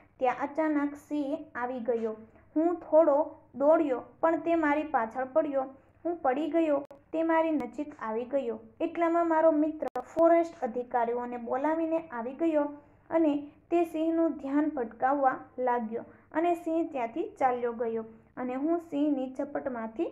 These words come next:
બચી ગયો." પ્રશ્ન નંબર સાત, યોગ્ય વિકલ્પ પસંદ કરો. નંબર એક, પેલા બાળકે તેને ખાલી જગ્યા ગોદમાં તેડી લીધું. તો જવાબ આવશે બ, વહાલપૂર્વક. નંબર બે, તેઓ ખાલી જગ્યા દુઃખ વેઠે. તો જવાબ આવશે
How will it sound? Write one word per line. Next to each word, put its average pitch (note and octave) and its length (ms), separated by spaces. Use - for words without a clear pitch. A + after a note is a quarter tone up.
બચી C4 400
ગયો." A3+ 360
પ્રશ્ન B3+ 400
નંબર C#4 420
સાત, C#4 320
યોગ્ય D#4 460
વિકલ્પ D4 440
પસંદ A#3+ 360
કરો. C4+ 380
નંબર A#3+ 480
એક, B3 160
પેલા E4 300
બાળકે D4+ 440
તેને D4+ 320
ખાલી D4 260
જગ્યા D4 380
ગોદમાં B3 520
તેડી B3+ 320
લીધું. A#3 320
તો A3 140
જવાબ A#3 320
આવશે B3+ 360
બ, C4 220
વહાલપૂર્વક. B3 960
નંબર B3 360
બે, C#4 320
તેઓ E4 380
ખાલી D4+ 300
જગ્યા D#4 440
દુઃખ C4+ 300
વેઠે. C#4 400
તો A#3 160
જવાબ A#3 300
આવશે B3 260